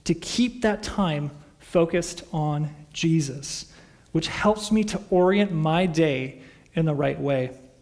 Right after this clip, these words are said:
and helps me to properly love those who are around me. And Pastor Dominic has been handing out this piece of paper right here. Oh, I think I got it.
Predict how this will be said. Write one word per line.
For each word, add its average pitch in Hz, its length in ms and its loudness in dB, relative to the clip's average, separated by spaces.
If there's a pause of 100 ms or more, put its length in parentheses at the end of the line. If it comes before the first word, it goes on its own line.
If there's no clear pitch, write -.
(260)
and 165 80 0
helps 190 400 0
me 202 80 4
to 196 100 -2
properly 180 640 2
love 147 540 0
those 139 380 -2
who 135 480 -4 (100)
are 120 260 -6 (140)
around 135 460 -4
me. 131 200 -8 (1300)
And 180 140 0
Pastor 220 360 2
Dominic 185 420 4
has 160 180 0
been 165 140 2
handing 190 440 2
out 180 180 4
this 165 160 -4
piece 185 300 0
of - 80 -4
paper 180 260 4
right 143 240 0
here. 143 480 -4 (1160)
Oh, 139 60 -4
I 135 100 -6
think 135 200 -8
I 135 60 -4
got 135 240 -4
it. 147 100 -8